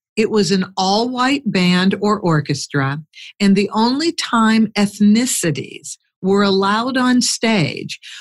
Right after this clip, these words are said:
was when it was an ethnic niche specific type of music, like Motown music. You would have a four-piece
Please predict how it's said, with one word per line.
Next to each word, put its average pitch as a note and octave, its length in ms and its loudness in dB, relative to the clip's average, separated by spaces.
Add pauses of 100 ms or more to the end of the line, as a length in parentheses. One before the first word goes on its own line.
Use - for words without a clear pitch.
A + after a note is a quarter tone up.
(120)
was G3+ 260 2
when G#3 440 2
it G#3+ 200 -2
was G3 360 2
an F3+ 340 2
ethnic G#3 720 0
niche F#3+ 440 4
specific F3+ 840 0
type D3+ 300 0
of F#3 160 0
music, C4 540 0 (460)
like G3 280 0 (120)
Motown A3 600 2
music. C3+ 480 0
You F3 140 2
would F#3 120 2
have F3+ 280 0
a F3 100 2
four-piece F#3 800 0